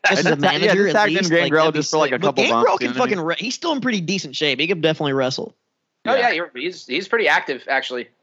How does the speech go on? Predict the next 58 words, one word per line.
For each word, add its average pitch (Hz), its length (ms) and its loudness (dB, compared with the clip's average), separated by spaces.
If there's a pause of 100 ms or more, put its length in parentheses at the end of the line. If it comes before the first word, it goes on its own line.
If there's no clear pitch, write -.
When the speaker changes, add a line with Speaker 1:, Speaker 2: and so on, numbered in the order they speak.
(260)
Speaker 1:
Yeah, 147 200 -6 (340)
I, 147 280 -2
I - 80 -4
think 233 80 -2
it'd 226 120 2
be 160 120 2
really 135 240 -2
sick. 151 360 -2
Uh, 147 360 2
speaking 240 420 0
of, 180 260 0
uh, 147 160 0
people 180 280 2
who 175 120 2
left 151 300 -2
A 175 60 4
E 160 80 2
W, 165 220 0
you 196 80 0
know, 160 100 2
Frankie 180 360 -2
Kazarian 143 760 0
got 147 200 2
his 143 120 0
release 143 440 0
and 131 100 -4
signed 147 300 0
a 127 40 0
contract 143 460 -2
with, 139 140 -4
uh, 123 180 2
Impact. 143 540 -2 (340)
Speaker 2:
That 175 80 -6
makes 151 140 -2
Speaker 3:
Yep. 123 80 0
Speaker 2:
sense. - 320 -10 (760)
I'm, 127 120 -4
Speaker 3:
That's, 139 200 2
Speaker 2:
yeah, 120 140 4
I 110 60 4
Speaker 3:
that's 127 120 -2
Speaker 2:
saw 127 160 2
that 110 160 2
too. 110 140 0
It's 104 100 -2
another 151 240 -2
good, 127 240 -2
I 123 60 -4
mean, 117 240 -2 (1080)
you 139 140 -2
know, 90 240 -2 (120)
he's 156 220 0
Speaker 3:
Good - 60 -2
Speaker 2:
definitely 156 180 2
Speaker 3:
reason 139 60 -2
to 127 60 -4
Speaker 2:
got 120 180 4
Speaker 3:
talk 95 200 -2